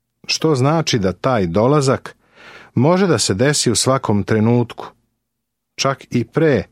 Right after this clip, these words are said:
nego što završiš sa čitanjem ove stranice ili sa slušanjem ovog radio programa. Isto tako, Hristov dolazak bi mogao vremenski da bude u dalekoj budućnosti.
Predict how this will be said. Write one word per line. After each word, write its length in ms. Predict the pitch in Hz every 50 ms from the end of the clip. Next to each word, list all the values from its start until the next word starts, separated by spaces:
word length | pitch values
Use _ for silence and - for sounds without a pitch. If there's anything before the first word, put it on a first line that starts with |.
| _ _ _ _ _ _ _ _ _ _
nego 240 | 110 104 101 101 95
što 180 | - - -
završiš 760 | 95 90 107 107 117 123 123 - - 131 120 - - - - _ _ _ _ _ _ _ _
sa 200 | - - - 120
čitanjem 560 | - - 104 95 - - 101 98 95 90 92
ove 220 | 95 98 90 87
stranice 640 | 82 - - - 110 110 120 120 113 - - - - - _ _ _ _ _ _ _ _ _ _ _ _ _ _ _ -
ili 200 | - 104 101 98
sa 180 | - - -
slušanjem 580 | - - 120 117 113 - - 95 87 87 87 92
ovog 220 | 95 92 92 87
radio 340 | 95 98 98 92 85 92 90
programa. 460 | - - 110 107 101 120 117 104 90 - _ _ _ _ _ _ _ _ _ _ _ _ _ _ _ _ _ _ - - - - - - - - -
Isto 280 | 196 214 - - 165
tako, 400 | 117 - 165 185 - - 151 110 - - _ _ _ _ _ _
Hristov 580 | _ - - - 147 175 170 - - - 123 104
dolazak 420 | 107 127 135 151 156 139 147 131
bi 120 | 113 120 120
mogao 380 | 120 127 135 127 131 117 107
vremenski 640 | 95 95 120 135 143 143 147 143 135 - - - 156
da 100 | 139 143
bude 380 | 127 123 131 123 127 131 120 - - _ _ _ _ _ _ _ _ _ _ _ -
u 120 | 143 139
dalekoj 580 | 117 104 101 98 98 95 95 - - - 95 90
budućnosti. 1000 | 85 92 92 85 92 95 95 92 - - 98 90 - - - - - - -